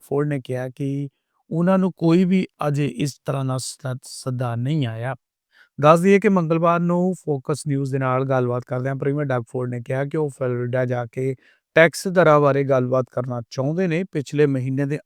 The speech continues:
ਅੰਤ ਵਿੱਚ ਪ੍ਰਧਾਨ ਮੰਤਰੀ ਜਸਟਿਨ ਟਰੂਡੋ ਅਚਨਚੇਤ ਦੌਰੇ 'ਤੇ ਫਲੋਰੀਡਾ ਗਏ ਸਨ, ਜਿੱਥੇ ਡੋਨਲਡ ਟਰੰਪ ਨਾਲ ਰਾਤ ਦੇ ਖਾਣੇ ਵਿੱਚ ਸ਼ਾਮਲ ਹੋਏ। ਮੁਲਾਕਾਤ ਤੋਂ ਕੁਝ ਦਿਨਾਂ ਬਾਅਦ ਟਰੰਪ ਨੇ ਟਰੂਡੋ ਦਾ ਮਖੌਲ ਉਡਾਉਂਦੇ ਸ਼ੁਰੂ ਕਰ ਦਿੱਤਾ ਤੇ ਅਮਰੀਕਾ ਦੇ ਇੱਕ,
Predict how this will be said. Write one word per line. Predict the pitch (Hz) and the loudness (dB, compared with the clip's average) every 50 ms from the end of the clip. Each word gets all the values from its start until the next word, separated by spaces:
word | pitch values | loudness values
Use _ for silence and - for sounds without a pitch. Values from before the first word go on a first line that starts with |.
| - | -4
ਅੰਤ | - 147 147 147 135 - | -4 -2 -2 -4 -6 -8
ਵਿੱਚ | 131 127 127 113 - - 135 131 135 143 - _ _ _ _ _ _ _ _ _ _ _ _ _ _ _ _ _ _ - | -8 -8 -8 -8 -6 -4 -4 -2 -2 -4 -6 _ _ _ _ _ _ _ _ _ _ _ _ _ _ _ _ _ _ -10
ਪ੍ਰਧਾਨ | 165 143 135 147 143 139 131 123 | -8 -2 2 4 4 4 4 2
ਮੰਤਰੀ | 123 127 127 - 165 170 | 0 -2 -2 -4 -4 -4
ਜਸਟਿਨ | 160 143 156 143 - - 160 156 139 | -2 -2 -2 -2 -2 -4 -4 -4 -4
ਟਰੂਡੋ | 127 156 151 170 170 180 165 131 - _ _ _ _ _ _ _ - | -4 -2 -2 0 2 2 2 0 -2 _ _ _ _ _ _ _ -2
ਅਚਨਚੇਤ | - 160 147 - 190 185 170 - - 175 165 - - | -2 0 2 2 0 0 0 0 0 0 0 0 -2
ਦੌਰੇ | 160 151 135 147 139 135 135 151 151 | -2 2 4 4 6 6 6 4 2
'ਤੇ | - 170 165 | 2 0 0
ਫਲੋਰੀਡਾ | 151 - 151 135 131 127 127 135 135 | 0 0 -2 -2 -2 -2 -2 -2 -2
ਗਏ | 131 127 131 131 131 | 0 0 0 -2 -2
ਸਨ, | 127 - 165 156 160 170 156 | -4 -4 -6 -6 -6 -4 -4
ਜਿੱਥੇ | 151 139 127 - 147 135 | -6 -6 -6 -6 -6 -6
ਡੋਨਲਡ | 127 123 120 123 123 120 117 | -6 -6 -6 -6 -6 -8 -8
ਟਰੰਪ | - 127 123 117 127 | -8 -8 -8 -8 -10
ਨਾਲ | 123 120 123 120 120 127 131 - _ _ _ _ _ _ - | -10 -10 -10 -8 -8 -10 -10 -12 _ _ _ _ _ _ -10
ਰਾਤ | 131 127 127 131 127 127 139 139 | -6 -2 0 2 2 2 2 2
ਦੇ | 139 165 175 156 - | 0 0 0 -2 -2
ਖਾਣੇ | - 143 135 139 139 | -4 -4 -2 -2 -2
ਵਿੱਚ | 127 120 117 | -4 -6 -8
ਸ਼ਾਮਲ | - - - 135 127 123 120 117 | -12 -12 -10 -10 -8 -8 -10 -8
ਹੋਏ। | 113 117 127 131 120 - _ _ _ _ _ _ _ _ _ _ _ _ _ _ _ _ - | -6 -6 -4 -4 -6 -8 _ _ _ _ _ _ _ _ _ _ _ _ _ _ _ _ -6
ਮੁਲਾਕਾਤ | 131 127 143 160 170 175 - 185 190 180 | 0 4 6 6 6 6 4 0 -2 -2
ਤੋਂ | - 196 | -4 -4
ਕੁਝ | 175 - 196 175 160 | -2 -2 -2 -2 -2
ਦਿਨਾਂ | 165 180 180 175 | -2 0 0 0
ਬਾਅਦ | 165 156 160 160 165 165 | 2 4 6 6 6 4
ਟਰੰਪ | 165 165 165 160 156 147 - | 2 -4 -4 -4 -6 -6 -8
ਨੇ | 160 160 160 160 165 170 _ _ _ _ _ _ _ - | -6 -6 -6 -6 -8 -10 _ _ _ _ _ _ _ -6
ਟਰੂਡੋ | 156 156 165 160 151 190 196 | -4 -4 -2 0 2 4 4
ਦਾ | 180 170 151 139 | 6 6 4 4
ਮਖੌਲ | 139 135 120 - 131 131 131 135 | 2 -2 -4 -4 -4 -2 -2 0
ਉਡਾਉਂਦੇ | 135 135 135 127 123 123 131 131 | 0 -2 -2 -2 -4 -4 -4 -6
ਸ਼ੁਰੂ | 120 - - 139 151 151 | -8 -8 -10 -10 -10 -10
ਕਰ | - 135 127 123 | -8 -8 -8 -6
ਦਿੱਤਾ | 120 131 127 123 - 135 135 139 | -6 -8 -8 -6 -4 -4 -4 -4
ਤੇ | 147 - 143 131 131 131 131 | -4 -6 -8 -8 -8 -8 -8
ਅਮਰੀਕਾ | 127 123 123 123 127 135 139 131 - 170 160 | -8 -8 -8 -6 -4 -4 -4 -4 -4 -2 -2
ਦੇ | 160 160 151 | -2 -2 -4
ਇੱਕ, | 139 - _ - 143 147 | -6 -8 _ -6 -6 -6